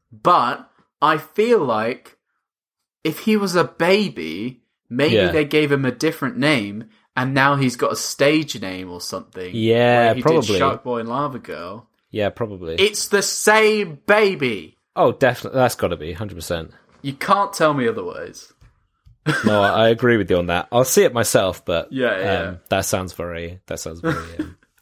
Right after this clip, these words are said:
Speaker 1: <laughs>
Speaker 2: very
Speaker 1: You'll
Speaker 2: likely.
Speaker 1: look at it and you'll be like, "Are you fucking two different
Speaker 2: Yeah. <laughs> Like, one of them's white, one of them's black.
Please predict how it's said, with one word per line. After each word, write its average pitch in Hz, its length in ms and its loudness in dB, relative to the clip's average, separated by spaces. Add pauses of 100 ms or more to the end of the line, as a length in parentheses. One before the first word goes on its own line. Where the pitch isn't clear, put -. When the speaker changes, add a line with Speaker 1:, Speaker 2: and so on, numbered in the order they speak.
Speaker 1:
<laughs> - 320 -20
Speaker 2:
very 90 180 -6
Speaker 1:
You'll 202 240 0
Speaker 2:
likely. 208 60 -4
Speaker 1:
look 190 200 -2
at 143 80 -2
it 131 100 0
and 120 80 -6
you'll 127 100 -6
be 120 80 -8
like, 120 200 -4
"Are 120 40 -12
you 160 120 -14 (120)
fucking 139 380 -16 (420)
two 151 160 -16
different 170 260 -2
Speaker 2:
Yeah. 185 1400 0
<laughs> - 260 -20
Like, 180 200 -2
one 170 100 2
of 175 60 -2
them's 139 260 0
white, 110 320 0
one 107 100 -6
of 107 40 -10
them's 104 160 -6
black. 92 400 -12